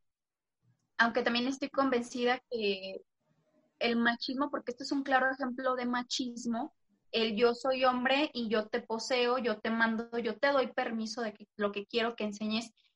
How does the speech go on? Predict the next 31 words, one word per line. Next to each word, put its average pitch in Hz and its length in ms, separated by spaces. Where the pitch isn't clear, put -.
y 254 220
lo 202 300
que 190 120
no. 247 360
Este, 214 760
creo 269 200
que 311 100
el 294 120
machismo 269 600
se 262 120
ha 240 80
perpetuado 247 680
en 214 300
gran 208 400
medida 226 580
por 226 240
la 214 120
educación 214 720
que 214 180
dan 196 340
las 196 160
mujeres. 214 460
¿Por 240 240
qué? 254 260
Te 269 80
enseñan 285 580
que 302 200
una 262 260
mujer 269 520
bien 262 320
se 262 160